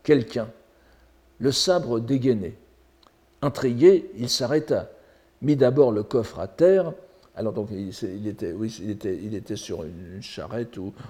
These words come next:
ou, et attendit avec le sentiment d'une grande chose imminente.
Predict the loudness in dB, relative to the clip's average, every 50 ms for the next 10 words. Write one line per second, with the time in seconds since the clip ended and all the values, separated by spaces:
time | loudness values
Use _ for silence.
0 | -16 -12 -12 -12 -12 -14 -20 -20 _ _ -20 _ _ -20 -20 _ 4 6 6 6
1 | 6 2 -6 -4 -2 -4 -4 -2 -2 -2 -4 -4 -4 -4 -2 -2 -2 -2 -2 -4
2 | -4 -2 -4 -4 -4 -4 -4 -2 0 0 -2 -2 -2 -4 -6 -6 -6 -6 -6 -6
3 | -6 -6 -4 -2 -2 -2 -2 -6 -10 -8 -6 -4 -4 -4 -6 -8 -10 -12 -14 -18
4 | -20